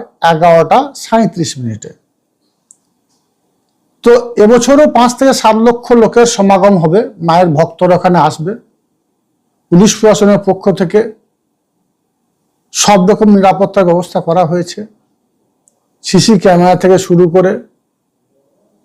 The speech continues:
বিভিন্ন জায়গায় পুলিশ ক্যাম্প এবং নিরাপত্তার অটুট বন্ধনে বাঁধা হয়েছে এরিয়াটাকে। এবং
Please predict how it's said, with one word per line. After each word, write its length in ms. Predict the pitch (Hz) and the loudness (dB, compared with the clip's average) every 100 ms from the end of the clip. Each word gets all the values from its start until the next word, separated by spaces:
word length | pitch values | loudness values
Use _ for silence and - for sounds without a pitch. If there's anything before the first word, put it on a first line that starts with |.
| _ _ | _ _
বিভিন্ন 480 | 139 156 160 214 208 202 | 2 4 4 4 4 4
জায়গায় 420 | 165 165 165 180 | 2 2 2 2
পুলিশ 300 | 180 165 175 - | 2 0 -2 -4
ক্যাম্প 360 | 170 160 165 165 - _ _ _ _ _ _ _ _ _ _ | -2 -2 -2 -8 -20 _ _ _ _ _ _ _ _ _ _
এবং 260 | 175 175 170 127 - | 0 2 2 0 -4
নিরাপত্তার 760 | 170 175 185 185 185 - 190 170 - - - | -2 2 2 2 -2 0 0 0 -2 -16 -6
অটুট 340 | 160 - 208 147 151 | -4 0 0 0 0
বন্ধনে 400 | 180 175 170 170 | 0 2 0 0
বাঁধা 280 | 143 139 175 | 0 0 -2
হয়েছে 280 | 165 165 - | -2 -4 -4
এরিয়াটাকে। 440 | 160 170 156 156 180 - _ _ _ _ _ _ _ _ _ _ _ _ _ _ _ _ _ _ _ _ _ - | -2 -2 -2 -6 -12 -18 _ _ _ _ _ _ _ _ _ _ _ _ _ _ _ _ _ _ _ _ _ -2
এবং 240 | 180 233 | 2 2